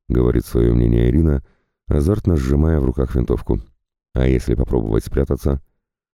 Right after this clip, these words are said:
Жека все равно ищет тихий выход из сложившейся ситуации, и я его понимаю. В прежней истории мы бы и глаза побоялись поднять на местных хозяев жизни, отворачивались, когда они кого-то весело лупили.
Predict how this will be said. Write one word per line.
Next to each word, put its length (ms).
Жека 300
все 180
равно 320
ищет 300
тихий 300
выход 360
из 80
сложившейся 580
ситуации, 680
и 100
я 120
его 180
понимаю. 520
В 60
прежней 400
истории 440
мы 160
бы 260
и 100
глаза 460
побоялись 540
поднять 520
на 140
местных 440
хозяев 420
жизни, 400
отворачивались, 840
когда 280
они 200
кого-то 360
весело 340
лупили. 440